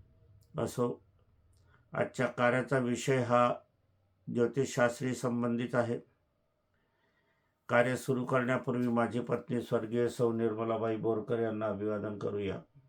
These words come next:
आणि आजच्या कार्याला सुरू करूया. आजच्या कार्याचा विषय आहे जन्मकुंडलीतील जीवनाचा उत्तरार्धी भाग.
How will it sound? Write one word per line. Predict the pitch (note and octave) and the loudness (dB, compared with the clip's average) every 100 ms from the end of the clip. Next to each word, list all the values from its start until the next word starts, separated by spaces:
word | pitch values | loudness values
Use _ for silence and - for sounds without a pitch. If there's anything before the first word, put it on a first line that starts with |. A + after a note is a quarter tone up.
| _ _ _ _ _ _ _ _ _ _ _ _ - | _ _ _ _ _ _ _ _ _ _ _ _ -10
आणि | - G#2 | -6 -4
आजच्या | G#2+ F2+ - A2 | -2 -4 -4 -4
कार्याला | G#2 - G2 F#2+ G2+ | -2 -2 -2 -2 -4
सुरू | G2+ - A2+ | -6 -6 -6
करूया. | - E3+ D#3+ D3 - _ _ _ _ _ _ _ _ _ _ _ _ _ _ _ - - _ _ _ _ - | -4 -8 -8 -12 -18 _ _ _ _ _ _ _ _ _ _ _ _ _ _ _ -20 -20 _ _ _ _ -4
आजच्या | A#2+ - C#3+ | -4 2 2
कार्याचा | C3+ C3+ B2 C3+ B2+ C3 | 6 4 6 4 4 0
विषय | B2+ A2+ C3+ | 0 0 2
आहे | C3 A#2+ B2 - _ _ _ _ _ _ _ _ _ _ _ _ _ _ _ _ _ - G2+ F#2+ | 2 2 0 -4 _ _ _ _ _ _ _ _ _ _ _ _ _ _ _ _ _ -14 -10 2
जन्मकुंडलीतील | B2 B2 B2+ B2 B2 A2+ A#2+ A#2+ A#2+ - B2+ B2 - _ _ _ _ _ _ _ _ _ - A#2 | 4 4 2 0 0 2 2 2 -2 -2 -2 -2 -8 _ _ _ _ _ _ _ _ _ -10 2
जीवनाचा | B2+ B2+ B2+ B2 A#2+ B2+ | 6 6 6 4 4 4
उत्तरार्धी | A#2+ G#2+ - B2 A#2 G#2+ F#2+ | 4 4 0 4 4 4 0
भाग. | G2+ F#2+ F2+ - | 0 0 0 -4